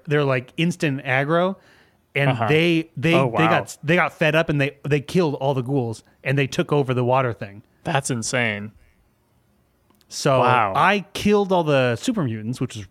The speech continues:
Speaker 1: pretty tough, even
Speaker 2: Yeah.
Speaker 1: like, for as far in as I was.
Speaker 2: Yeah.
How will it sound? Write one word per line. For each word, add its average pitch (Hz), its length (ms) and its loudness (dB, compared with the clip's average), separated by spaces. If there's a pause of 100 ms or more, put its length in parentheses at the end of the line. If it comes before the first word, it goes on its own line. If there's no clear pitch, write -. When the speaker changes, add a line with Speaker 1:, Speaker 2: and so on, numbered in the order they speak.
Speaker 1:
pretty 135 180 -4
tough, 107 380 -6
even 139 180 -4
Speaker 2:
Yeah. 107 180 0
Speaker 1:
like, 113 280 -8 (320)
for 127 240 -2
as 113 100 -4
far 117 260 0
in 135 300 -4
as 113 160 -4
I 107 80 -4
was. 107 380 -10
Speaker 2:
Yeah. 110 240 0